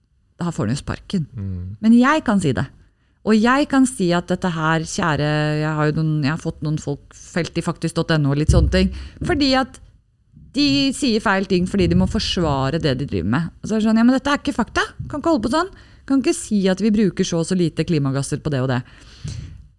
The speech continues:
Speaker 1: Og det er jo det som, som trengs, da. At vi har flere som er litt, sånn, uavhengige av disse store systemene,
Speaker 2: Mm.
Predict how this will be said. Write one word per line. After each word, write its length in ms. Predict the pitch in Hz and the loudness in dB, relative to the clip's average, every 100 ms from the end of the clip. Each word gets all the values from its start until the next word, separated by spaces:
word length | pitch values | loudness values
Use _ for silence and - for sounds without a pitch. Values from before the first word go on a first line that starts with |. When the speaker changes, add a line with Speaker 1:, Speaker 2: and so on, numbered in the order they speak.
| _ | _
Speaker 1:
Og 160 | - 220 | 0 2
det 200 | 208 254 | 4 4
er 220 | 240 185 190 | 4 4 2
jo 60 | |
det 140 | 185 156 160 | 2 0 0
som, 200 | 202 202 196 196 196 | 2 2 4 2 2
som 140 | 214 | 0
trengs, 240 | 208 247 262 | 2 2 2
da. 80 | 226 - - 214 | -4 -6 -6 -4
At 120 | 202 | 0
vi 80 | 202 | 2
har 160 | 196 190 | 2 0
flere 320 | - 151 135 | 0 0 0
som 140 | - | 0
er 80 | 180 | 0
litt, 80 | 175 | 2
sånn, 160 | 170 - | 0 0
uavhengige 720 | 196 156 143 135 131 170 214 - - | 0 0 0 0 0 0 -2 -6 -4
av 200 | 175 170 | 0 0
disse 260 | 170 - 151 151 | -2 -4 -6 -2
store 220 | 175 135 | 0 0
systemene, 460 | - - 139 127 185 - | -4 -4 -2 0 -2 -4
Speaker 2:
Mm. 500 | 120 98 87 85 | -8 -6 -6 -8